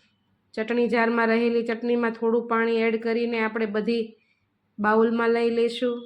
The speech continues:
હવે જે આપણે ખજૂરને આમલી બંને પલળવા મૂક્યા હતા તેને મોટા જારમાં કાઢી લેશું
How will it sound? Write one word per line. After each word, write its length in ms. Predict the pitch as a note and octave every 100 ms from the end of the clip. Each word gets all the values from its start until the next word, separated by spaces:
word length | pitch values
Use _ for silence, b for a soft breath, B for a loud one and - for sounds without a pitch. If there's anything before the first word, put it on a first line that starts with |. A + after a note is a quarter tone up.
| A#3+ _ _ _ _ _ -
હવે 200 | G3 G#3+
જે 140 | A3+ A#3+
આપણે 260 | A#3 A#3 A3+
ખજૂરને 520 | A3 G3 A#3+ A#3+ A#3+
આમલી 360 | A3+ A#3 A#3 A3
બંને 240 | A#3 A#3
પલળવા 500 | A3+ A3 A3+ A3+ A#3
મૂક્યા 400 | A#3 A#3 A#3+ A#3+
હતા 200 | A#3 A#3 A3+
તેને 200 | A3+ A3
મોટા 420 | G#3+ G#3+ A#3 A3 G3+ - _ _ G#3+
જારમાં 560 | A3 G#3+ A3 A3+ A#3 A3+
કાઢી 320 | A3 A#3+ A3+
લેશું 400 | A#3 A#3 A#3 B3